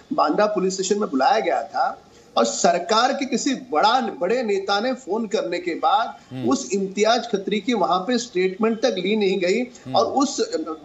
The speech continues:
Speaker 1: इम्तियाज खत्री के जो इस पूरे मामले में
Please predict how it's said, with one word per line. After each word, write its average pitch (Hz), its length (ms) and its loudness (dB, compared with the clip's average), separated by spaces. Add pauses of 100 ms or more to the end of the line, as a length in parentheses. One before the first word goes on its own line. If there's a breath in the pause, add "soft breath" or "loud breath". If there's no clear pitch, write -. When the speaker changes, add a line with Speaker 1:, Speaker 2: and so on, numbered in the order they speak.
(120)
Speaker 1:
इम्तियाज 208 420 0
खत्री 214 320 0
के 143 260 -4 (320 loud breath)
जो 226 120 4
इस 233 180 -2
पूरे 285 400 2
मामले 202 440 2
में 139 160 -4